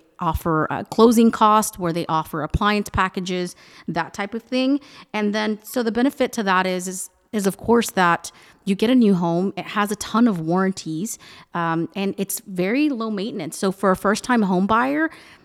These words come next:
this is really kind of perfect. Um, you go into the home and you just maintain it, which is super easy to do. Um, and if you maintain it, then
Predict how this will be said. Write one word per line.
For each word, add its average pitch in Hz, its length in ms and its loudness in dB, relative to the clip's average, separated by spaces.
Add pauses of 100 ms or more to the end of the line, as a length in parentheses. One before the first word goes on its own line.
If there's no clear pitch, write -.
(200)
this 214 240 -2
is 302 120 2
really 233 240 2
kind 262 180 0
of - 100 -6
perfect. - 560 0
Um, 175 200 -4
you 180 100 -4
go 233 220 0
into 233 280 0
the 190 100 -4
home 190 400 -2 (140)
and 202 200 -2
you 190 100 -2
just 233 260 -6
maintain 185 400 -2
it, 202 120 -4
which 180 180 -10
is 185 60 -10
super 247 360 -2
easy 165 220 -4
to 156 100 -6
do. 156 320 -4 (380)
Um, 175 380 -4 (100)
and 185 160 -4
if 196 240 -6
you 202 60 0
maintain 196 440 -2
it, 240 220 -4
then 180 360 -4